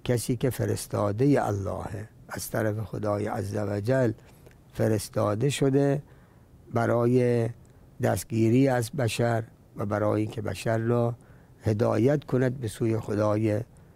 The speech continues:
تبارک و تعالی، هدایت کند بشر را به سوی احکام الهی، هدایت کند انسان را به سوی خیر، به سوی سعادت ابدی.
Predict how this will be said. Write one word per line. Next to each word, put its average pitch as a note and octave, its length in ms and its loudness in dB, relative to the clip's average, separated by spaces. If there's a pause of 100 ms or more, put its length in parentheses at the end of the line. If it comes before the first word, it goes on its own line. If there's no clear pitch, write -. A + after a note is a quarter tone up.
(200)
تبارک G2+ 540 0
و G2+ 60 -6
تعالی، G2 380 -6
هدایت G#2+ 640 0
کند A2 380 -6
بشر B2 340 -2
را A#2+ 200 0
به G#2+ 120 -6
سوی A#2+ 320 -2
احکام B2 540 -2
الهی، G2 640 -6 (800)
هدایت A2+ 540 0
کند A2+ 360 -4
انسان A#2 460 -2
را A#2 140 2
به G#2+ 120 -2
سوی A#2+ 380 0
خیر، B2 500 2 (240)
به A2+ 60 -6
سوی A#2 360 0
سعادت A2+ 880 -2 (720)
ابدی. G2 600 0